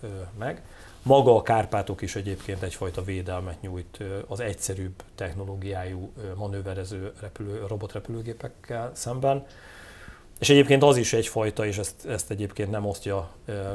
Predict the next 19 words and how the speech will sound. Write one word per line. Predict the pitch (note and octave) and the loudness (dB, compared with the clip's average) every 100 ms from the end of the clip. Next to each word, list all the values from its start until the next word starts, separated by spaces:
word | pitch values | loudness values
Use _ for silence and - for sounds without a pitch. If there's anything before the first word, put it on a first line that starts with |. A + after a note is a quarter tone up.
| G#2 | -6
szerintem | - G#2 F#2+ - G2+ G#2 G#2 | -6 -6 -6 -6 -8 -8 -10
Magyarországon, | - G2+ G2 F#2+ - G2 F#2+ F#2+ G#2+ - G#2 | -6 -4 -4 -6 -4 -4 -4 -8 -12 -14 -10
ö, | F#2+ F#2+ F2+ - - - | -8 -8 -10 -14 -20 -16
több | - G2+ F#2+ - | -8 -6 -6 -6
biztonságpolitikai | G#2 - G2+ G#2 G2 G2 F2+ - G#2+ F#2 | -6 -4 -6 -6 -6 -8 -10 -12 -10 -8
szakértő, | G#2+ G2 G#2+ G2+ - G#2 | -8 -6 -8 -8 -6 -6
hogy, | G2+ G2 G2+ | -4 -6 -6
ö, | G2+ F#2+ F#2 - - - - - | -4 -4 -6 -12 -20 -20 -20 -8
azért | G2+ G2+ A#2 | -4 -2 -2
az | G#2 | -2
is | G#2 | -2
egyfajta | G2+ G#2+ F#2+ F#2+ | -2 -2 -2 -4
védelmet | G2 F#2+ F2+ F#2 F2 | -4 -4 -4 -4 -8
nyújt, | G#2 G2+ | -8 -6
hogy | G#2 | -6
ebből | G#2 G2 G2+ | -4 -4 -4
a | G2 | -6
térségből | - G2+ F#2 - G2 F#2+ F#2+ | -6 -8 -8 -8 -8 -6 -6
egyébként | F#2 F#2+ - G2 F#2+ | -6 -8 -8 -10 -10